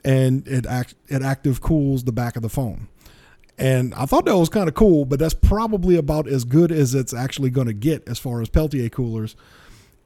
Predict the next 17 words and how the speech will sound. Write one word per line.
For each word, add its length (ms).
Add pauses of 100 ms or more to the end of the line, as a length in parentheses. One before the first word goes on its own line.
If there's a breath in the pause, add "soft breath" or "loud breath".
And 380 (240)
basically 400
what 240
these 220
are, 260
they're 220
thermal 380
resistors. 840
So 500 (760 soft breath)
there's 500 (760)
basically 580
a 160
die, 720
and 440
on 520
each 260
side 520